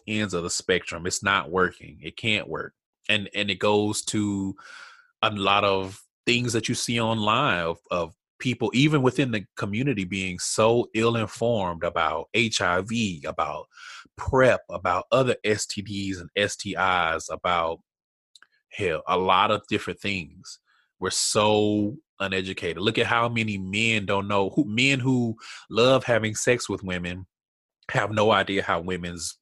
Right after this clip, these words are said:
reproductive systems work. In twenty nineteen, you could probably get on Twitter and, and Google somebody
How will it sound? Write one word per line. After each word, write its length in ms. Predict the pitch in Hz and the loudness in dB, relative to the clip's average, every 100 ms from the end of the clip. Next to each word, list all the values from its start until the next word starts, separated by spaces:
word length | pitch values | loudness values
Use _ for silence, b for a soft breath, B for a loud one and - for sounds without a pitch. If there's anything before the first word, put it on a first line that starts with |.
| 269 _ 123 | -20 _ -8
reproductive 560 | 107 - 90 90 - 78 | -6 -4 -4 -4 -6 -8
systems 440 | - 87 - 80 | -6 -8 -8 -12
work. 260 | 78 73 - _ _ b b b | -10 -10 -12 _ _ b b b
In 120 | 104 | -6
twenty 260 | 110 143 147 | 0 2 4
nineteen, 480 | 135 131 127 135 117 | 2 0 0 -2 -4
you 80 | 107 | -6
could 120 | 110 | -2
probably 260 | 110 110 | 0 0
get 140 | 101 104 | 0 0
on 140 | 101 | -2
Twitter 320 | 101 117 98 | -4 -4 -2
and, 160 | 92 82 | -4 -6
and 140 | 90 | -8
Google 260 | 85 104 95 | -6 -4 -4
somebody 720 | - 92 90 87 85 85 82 | -4 -4 0 0 -2 -6 -12